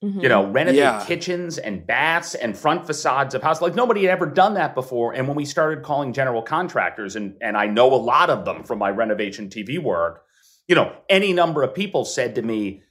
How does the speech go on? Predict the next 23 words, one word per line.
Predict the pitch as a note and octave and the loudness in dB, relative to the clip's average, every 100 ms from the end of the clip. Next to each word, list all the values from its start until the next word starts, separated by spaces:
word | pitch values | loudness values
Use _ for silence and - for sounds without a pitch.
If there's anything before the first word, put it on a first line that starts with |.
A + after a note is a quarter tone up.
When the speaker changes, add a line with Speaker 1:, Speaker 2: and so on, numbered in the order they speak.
| _ | _
Speaker 2:
like, | C3 A#2+ | -2 2
"I, | B2 B2 | 0 2
I | B2+ | 0
really | C#3 C3 A2+ | 2 0 2
like | A#2 C#3 A#2+ | 0 0 -2
you, | |
buddy, | A2 G#2+ G#2 | 2 2 2
but | F#2+ G#2 | 0 0
that, | G#2 - | 0 -2
that | B2 A2+ | -2 -2
just | A#2 - | -4 -6
can't | A#2 F#2+ | -8 -8
be | G2+ | -8
done." | E2 A2+ C3 E2+ D#2 - _ _ _ _ - | 2 4 4 2 -6 -20 _ _ _ _ 2
You | |
know, | A2+ E2+ - - _ | 2 2 -2 -14 _
we | C3+ C#3+ | -4 -4
found | C#3 D#3 D#3+ E3 D3+ | 2 2 4 2 2
a | C3+ B2 A#2 G2 _ _ _ | 0 2 -2 -6 _ _ _
crazy | - - - E3 D#3+ D#3+ F3+ G3 F#3+ D#3 E3+ | -14 -12 -2 4 6 8 6 4 2 -2 -4
builder | D3+ C#3+ E3 C#3+ A#2+ A2 | 2 2 4 2 0 0
in | G#2+ | -2
Georgia | G2 A#2 D3 C#3+ F2 D#2 | -2 0 0 0 -4 -4